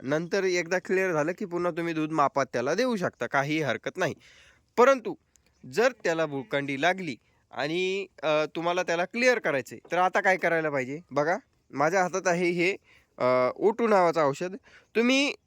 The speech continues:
हेच यूज करा असं नाही, याच्या जागेवर बरेचसे सबस्टिट्यूट भेटतात, कारण लोक, अ, लोकांना माहिती नसतं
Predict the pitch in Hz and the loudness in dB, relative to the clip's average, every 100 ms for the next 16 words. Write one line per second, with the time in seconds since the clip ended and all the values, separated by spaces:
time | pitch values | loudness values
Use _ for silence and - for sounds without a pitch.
0 | _ _ _ 123 226 214 240 240 - 208 | _ _ _ 0 0 2 -2 -2 2 4
1 | 208 165 156 147 117 - _ 123 151 220 | 6 4 2 -2 -4 -6 _ -2 0 2
2 | 214 196 185 196 233 - 147 143 170 175 | 4 2 2 2 0 -2 0 2 2 0
3 | 214 - 170 - 156 190 175 143 - - | -4 -2 -4 -4 -6 -4 -2 -2 -2 -2
4 | - 185 202 190 196 202 226 220 - - | 2 2 2 0 0 2 0 -2 -10 -20
5 | _ - 139 160 196 269 269 240 233 254 | _ -2 2 4 4 4 4 4 2 0
6 | 240 214 - 147 113 | 0 -2 -2 -2 -2